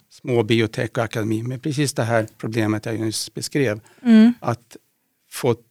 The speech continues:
Speaker 1: tillgång till de experiment, till den kompetens och till pengarna. Att få fart på den här kedjan. Eh, så att, eh, vi satte då upp en, en, en virtuell läkemedelsutvecklingsplattform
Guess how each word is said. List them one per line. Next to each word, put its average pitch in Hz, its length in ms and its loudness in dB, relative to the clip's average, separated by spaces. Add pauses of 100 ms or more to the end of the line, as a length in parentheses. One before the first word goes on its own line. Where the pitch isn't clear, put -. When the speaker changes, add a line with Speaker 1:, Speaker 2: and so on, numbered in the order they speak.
(140)
Speaker 1:
tillgång 127 540 2
till 117 220 -4
de 113 280 2
experiment, 123 880 -2
till 123 160 -4
den 117 200 0
kompetens 120 760 -6 (360)
och 131 100 -10
till 131 80 -12
pengarna. 147 480 0 (540)
Att - 180 -6
få - 220 -6
fart 135 440 0
på 135 100 -2
den 110 120 2
här 107 100 0
kedjan. 147 480 -6 (140)
Eh, 117 260 4
så 120 160 0
att, 123 260 0
eh, 127 140 4 (1300)
vi - 80 -8
satte 156 260 4
då 143 100 6
upp 147 240 2
en, 127 220 6
en, 123 520 4 (140)
en 110 560 4
virtuell 123 540 2
läkemedelsutvecklingsplattform 117 1400 -2